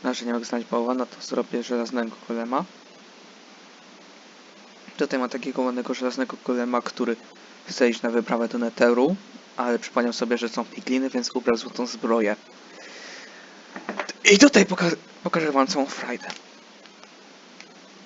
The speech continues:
Ym, jeżeli chcecie pomalować od środka zielonego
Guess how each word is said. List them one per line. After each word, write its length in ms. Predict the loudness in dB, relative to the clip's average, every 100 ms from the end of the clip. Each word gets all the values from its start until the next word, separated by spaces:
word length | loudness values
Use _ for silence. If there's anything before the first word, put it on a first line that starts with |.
| -4 -4 -16 -20 -20 -20 -8 0
Ym, 260 | 2 4
jeżeli 280 | 4 4 2
chcecie 520 | 2 2 2 4 0 0 -6 -8
pomalować 480 | 2 6 8 6 4
od 100 | -4
środka 360 | 0 0 0
zielonego 320 | -2 -2 -4